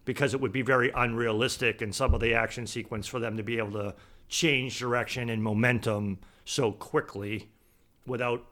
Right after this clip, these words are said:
someone, either, either them pulling on one of their own webs or someone else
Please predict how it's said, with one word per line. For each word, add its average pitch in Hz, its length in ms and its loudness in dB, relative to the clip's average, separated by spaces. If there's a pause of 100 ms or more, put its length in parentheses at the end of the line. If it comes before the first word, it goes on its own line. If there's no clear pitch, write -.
someone, 117 520 -4
either, 131 340 -2
either 139 220 0
them 147 340 2
pulling 135 560 0 (360)
on 131 200 -2
one 123 120 -4
of 120 140 -4
their 127 180 0
own 135 200 -2
webs 117 360 -2
or 127 60 -4
someone 120 320 -6
else 113 300 -4